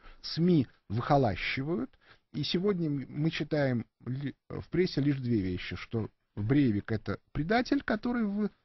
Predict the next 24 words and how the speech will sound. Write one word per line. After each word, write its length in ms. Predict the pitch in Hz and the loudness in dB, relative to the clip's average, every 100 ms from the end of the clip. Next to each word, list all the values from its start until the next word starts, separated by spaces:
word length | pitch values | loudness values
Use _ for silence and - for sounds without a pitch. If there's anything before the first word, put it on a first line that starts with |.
| _ - | _ -4
выдал 340 | 180 185 180 | -2 2 2
государственные 680 | 170 160 180 180 - - 170 | 2 -2 -2 -2 -4 -10 -10
секреты 420 | - 175 175 165 - | -6 -4 -4 -6 -10
Соединенных 400 | 165 170 170 165 | -8 -6 -8 -8
Штатов 300 | 160 160 160 | -8 -8 -4
Америки, 360 | 165 160 156 | -2 -2 0
не 100 | 160 | 2
Брейвик, 300 | 170 185 120 - | 6 6 6 0
а 280 | - - 113 | -8 -6 -4
Сно-, 260 | - 117 - _ | -2 -4 -6 _
а 120 | 113 | -2
Сноуден, 460 | - 147 104 92 92 - - - - | 0 0 0 -2 -8 -12 -20 -20 -2
и 80 | 160 | -2
что, 280 | - 180 - | 0 -2 2
э, 320 | 175 170 156 - _ | 4 6 4 -4 _
и 100 | 175 | 6
вопрос 360 | 175 180 240 226 | 6 6 4 2
о 80 | 220 | 2
том, 260 | 214 208 - _ _ | 2 0 -4 _ _
э, 180 | - 120 | -4 -2
где 280 | 117 120 190 | 0 2 2
он, 260 | 156 147 131 - _ - - | 2 0 -4 -12 _ -14 -6
где 260 | 117 160 | 0 2
он 200 | 147 117 | 2 0